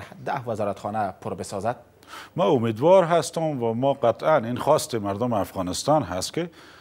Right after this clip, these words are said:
Speaker 2: اه، بیشتر توجه بکنن و قطعاً ما، اه،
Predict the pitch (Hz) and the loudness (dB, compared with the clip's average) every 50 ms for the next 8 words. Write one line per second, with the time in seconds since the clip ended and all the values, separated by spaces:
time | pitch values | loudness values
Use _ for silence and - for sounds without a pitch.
0 | - - - - - _ - - - 101 87 107 123 117 - - - 143 135 - | -20 -20 -20 -20 -20 _ -6 -4 -4 -4 -4 -4 -4 -4 -4 -2 0 0 0 2
1 | - 151 151 147 143 143 151 143 147 135 - 151 143 139 139 135 131 131 123 127 | 2 2 2 2 2 0 -2 -4 -4 -4 -4 -4 -2 0 -2 -2 -2 -2 -2 0
2 | 123 123 123 123 120 117 - - - 104 90 - - 110 - - 131 131 123 120 | 0 2 0 0 -2 -4 -6 -10 -12 -12 -8 -6 -6 -4 -2 -2 -4 -2 -2 -4
3 | 120 117 113 113 110 107 - - _ - 113 | -4 -4 -2 -4 -4 -6 -8 -14 _ -14 -12